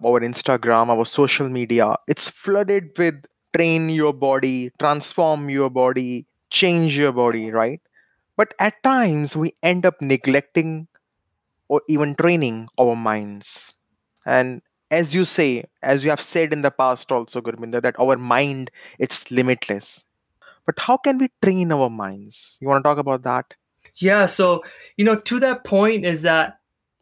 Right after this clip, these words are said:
Speaker 2: I think it's important to train your bodies, you know, to taking care of the vessel that you have, then the vehicle. But one thing, and I believe it was the Dalai Lama who, who kind of said it, I'm gonna rephrase it a little bit, is that human body has a certain limitation to it.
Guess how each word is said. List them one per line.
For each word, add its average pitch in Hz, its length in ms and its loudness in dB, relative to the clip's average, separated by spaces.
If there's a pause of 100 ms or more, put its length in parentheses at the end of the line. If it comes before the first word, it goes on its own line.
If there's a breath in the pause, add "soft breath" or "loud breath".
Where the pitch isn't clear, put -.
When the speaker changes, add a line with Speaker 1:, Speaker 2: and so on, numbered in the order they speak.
(240)
Speaker 2:
I 180 140 0
think 226 240 0
it's 202 160 2
important 190 520 0
to 175 60 -2
train 165 300 -2
your 156 120 2
bodies, 151 580 0 (100)
you 160 60 -4
know, 160 100 2
to 160 140 -4
taking 165 320 -2
care 165 180 2
of 151 60 2
the 151 100 0
vessel 143 720 0 (340)
that 151 200 0
you 151 100 -4
have, 147 480 2
then 151 140 -2
the 147 100 2
vehicle. 160 680 0 (340 loud breath)
But 165 340 -2 (380)
one 190 260 0
thing, 214 280 2
and 180 100 0
I 170 60 0
believe 180 320 -2
it 185 40 2
was 175 100 -2
the 170 60 -2
Dalai 156 340 0
Lama 180 380 2
who, 151 240 -4
who 160 260 -8
kind 160 260 0
of 143 180 -2 (160)
said 170 260 0
it, 165 60 2
I'm 156 120 2
gonna 160 120 2
rephrase 170 520 0
it 180 100 2
a 151 40 -2
little 151 160 2
bit, 147 180 0
is 139 120 -2
that 147 240 2 (520 loud breath)
human 208 320 2
body 160 380 2
has 175 200 0
a 160 80 -2
certain 180 540 -2
limitation 156 580 -2
to 131 180 -6
it. 123 140 -10